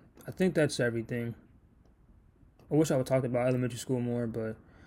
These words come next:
I don't really care about elementary school like that, not anymore at least, 'cause I'm about to, like, go to college and go into the, I'm in the adult, I'm, I'm in the adult world now, so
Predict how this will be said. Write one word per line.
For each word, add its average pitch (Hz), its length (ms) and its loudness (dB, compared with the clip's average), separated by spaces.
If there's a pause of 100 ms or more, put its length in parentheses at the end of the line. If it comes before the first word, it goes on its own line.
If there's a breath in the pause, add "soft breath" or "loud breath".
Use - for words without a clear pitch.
(440 soft breath)
I 143 80 2
don't 147 140 2
really 123 180 0
care 135 200 2
about 120 260 0
elementary 123 400 -2
school 117 240 -4
like 107 220 -6
that, 113 240 -2
not 117 140 -2
anymore 113 400 -4
at 110 80 -4
least, 107 440 -8 (100)
'cause 104 520 -10 (800 soft breath)
I'm 127 160 -2
about 117 160 -4
to, 120 220 -4 (160)
like, 113 160 -6
go 110 100 -2
to 107 100 -4
college 107 500 -6
and 104 240 -10 (920 soft breath)
go 113 180 -4
into 110 200 -4
the, 110 180 -4
I'm 104 120 -6
in 107 140 -4
the 101 100 -8
adult, 101 460 -8
I'm, 107 200 -10 (160)
I'm 123 160 -2
in 123 120 0
the 117 80 -2
adult 107 440 -2
world 110 300 -4
now, 101 300 -8
so 101 400 -6